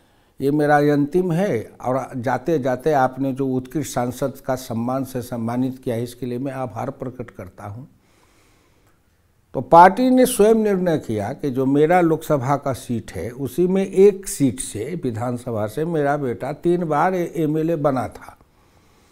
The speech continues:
संयोग से इस बार हार गया था। तो वहाँ पार्टी ने स्वयं निर्णय किया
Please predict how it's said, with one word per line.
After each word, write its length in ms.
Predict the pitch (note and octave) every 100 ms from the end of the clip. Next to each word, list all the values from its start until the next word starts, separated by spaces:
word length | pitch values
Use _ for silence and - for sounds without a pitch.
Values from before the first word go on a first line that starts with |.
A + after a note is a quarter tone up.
| _ _ -
संयोग 380 | C#3 D3+ F3 F3
से 120 | G3+
इस 120 | E3+
बार 180 | E3+ D#3+
हार 220 | E3 F3+
गया 240 | E3 D3 C#3
था। 300 | - A#2+ - _ _ _ _ _ _ _ _
तो 80 | E3
वहाँ 300 | F3+ F3 A3
पार्टी 540 | G#3 F#3+ F#3+ F#3+ A#3 A3+
ने 200 | A3 A#3
स्वयं 360 | - F3+ A#3
निर्णय 500 | A#3+ A3 E3 D3 B2
किया 340 | - F2+ D#2+